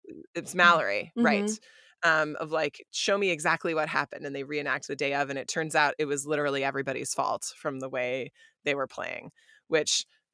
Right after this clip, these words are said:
Speaker 1: I mean, I sort of figured that anyway. It's not like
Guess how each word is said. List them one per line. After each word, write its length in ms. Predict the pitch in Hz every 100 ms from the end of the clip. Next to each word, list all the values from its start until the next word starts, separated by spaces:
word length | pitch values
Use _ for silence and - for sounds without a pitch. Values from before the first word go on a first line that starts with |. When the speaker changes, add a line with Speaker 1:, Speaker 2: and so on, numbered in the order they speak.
| _ _ _ _ _ _
Speaker 1:
I 60 | 165
mean, 180 | 165 151
I 60 |
sort 240 | 151 196 196
of 80 |
figured 260 | 196 165 165
that 160 | 156 147
anyway. 540 | 160 175 139 139 139
It's 160 | - -
not 160 | 170 165
like 160 | 165